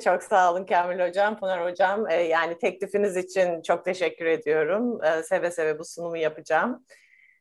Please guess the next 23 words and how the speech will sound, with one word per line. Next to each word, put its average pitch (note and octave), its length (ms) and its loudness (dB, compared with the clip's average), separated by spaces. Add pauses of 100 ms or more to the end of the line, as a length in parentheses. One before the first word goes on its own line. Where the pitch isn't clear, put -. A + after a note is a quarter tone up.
(160)
Bayağı F#3+ 280 8
birkaç G#3 240 4
haftadır F3+ 480 0
da D#3 80 2
üstünde F3 380 -2
çalışıyorum. F3 760 2
Hatta G3 340 4
çalışıyoruz G3+ 760 0
diyeyim. F#3 400 -6
Çünkü, G3 640 -2 (540)
e, F3+ 440 4
ben F#3+ 260 4
geçen G3 640 -2
sene F3 480 2
bir, E3+ 300 0
em, D3+ 640 2 (800)
e, D3+ 300 2
blog G#3 340 4
başlattım, D3 1000 2
e, B2+ 280 -4
Türkiye F3+ 400 0
ekonomisiyle D#3+ 800 -2
ilgili D3 500 -4